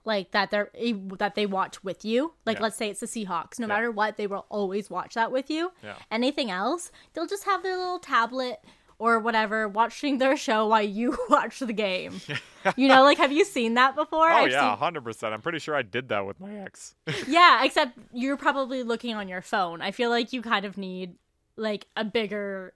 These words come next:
Speaker 1: screen either way in that situation.
Speaker 2: Oh, yeah, I de-, I definitely was losing that battle.
Speaker 1: Yeah.
Speaker 2: Yeah. <laughs>
Speaker 1: 'Cause, um, like, what I do in my relationship is if Spencer wants to watch something gory, I,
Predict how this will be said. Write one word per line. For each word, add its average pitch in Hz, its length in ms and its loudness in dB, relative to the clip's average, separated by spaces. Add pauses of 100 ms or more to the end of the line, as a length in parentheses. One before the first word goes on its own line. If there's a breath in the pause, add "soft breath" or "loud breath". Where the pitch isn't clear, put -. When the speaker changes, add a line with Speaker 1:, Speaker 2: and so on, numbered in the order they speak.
Speaker 1:
screen 185 640 -10
either 190 320 -6
way 170 280 -6
in 226 40 -6
that 226 180 -6
situation. 269 600 -4
Speaker 2:
Oh, 139 100 4
yeah, 117 220 2
I 110 80 0
de-, 120 200 -2
I 117 120 -2
definitely 120 320 -8
was 101 140 -14
losing 101 320 -14
that 95 200 -10
battle. 90 340 -12 (500)
Speaker 1:
Yeah. 202 320 -6 (280)
Speaker 2:
Yeah. - 160 -14 (540)
<laughs> - 160 -14
Speaker 1:
'Cause, 269 320 -4 (720 soft breath)
um, 226 440 2
like, 220 160 -6
what 240 160 -4
I 220 220 2
do 285 180 -2
in 220 140 -4
my 196 160 -4
relationship 185 720 -8 (100)
is 185 360 -8 (260)
if 233 180 -8
Spencer 254 540 -4
wants 202 300 -10
to 214 80 -10
watch 175 320 -12
something 190 340 -14
gory, 208 720 -10 (140)
I, 226 200 0